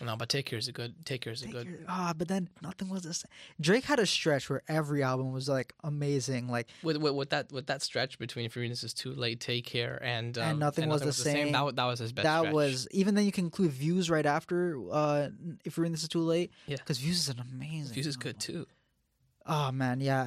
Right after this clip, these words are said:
Speaker 2: I, before I keep, I would, if I keep thinking about it, my answer might change.
Speaker 1: Too, too much material.
Speaker 2: Too
Speaker 1: There's
Speaker 2: much, too much.
Speaker 1: material.
Speaker 2: But you know what? I was a little bit caught off guard, but I'm okay. I'm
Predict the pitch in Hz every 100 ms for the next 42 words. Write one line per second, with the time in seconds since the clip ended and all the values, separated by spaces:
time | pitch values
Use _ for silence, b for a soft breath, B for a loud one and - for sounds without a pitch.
0 | 135 135 143 135 180 175 156 147 - 156
1 | - 143 156 165 139 - 175 226 - 262
2 | - 214 247 262 254 208 180 214 208 180
3 | 165 - 147 123 - 156 - 165 143 131
4 | 120 113 110 123 208 185 165 131 - 214
5 | 175 147 127 143 160 180 190 190 185 208
6 | - B B B 147 151 180 190 190 185
7 | 185 185 190 185 208 208 147 - - _
8 | _ 175 185 208 - 226 -